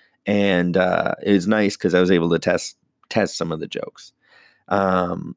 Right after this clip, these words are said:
out in Minneapolis, <laughs> when I was doing, like, Acme and Sisyphus and, uh, Comedy Corner Underground,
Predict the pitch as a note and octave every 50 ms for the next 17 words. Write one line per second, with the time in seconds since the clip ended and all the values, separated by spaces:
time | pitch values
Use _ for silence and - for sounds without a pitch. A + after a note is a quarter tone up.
0 | _ - - A#2 A2+ - - A2+ G2 G2 G2+ G2+ F#2+ G2 G#2 G#2+ G#2 G#2+ - -
1 | F2+ F#2+ G2 F2+ - - - - - - - - F#2+ G#2 F#2+ F2 E2 F2+ E2+ D2+
2 | F#2+ F#2+ F2+ F2 D#2 E2 D#2+ - - - A2 G#2+ G#2 G#2 F#2+ - F#2+ F#2+ G2 G2
3 | G2 G2 G2 F#2+ F#2+ F#2+ F#2 _ _ _ _ _ _ _ _ - E2+ E2 D#2+ D#2
4 | D2+ D2 - - - A2+ G2+ - G2+ F#2+ - - G2 F#2+ F#2 F#2 F#2 F#2 F#2 F#2
5 | F2+ F2 - - - D#2+ D#2 D#2 - _ _ _ _ _ _ _ - E2 F2 F2
6 | E2+ E2 E2 E2 - - - - G#2+ G#2 G2 F#2 D#2+ - F2+ F2+ F2 - G#2+ G#2
7 | G2 F#2 E2 F#2+ F#2+ F#2+ F#2+ F#2+ F#2 F#2 F2+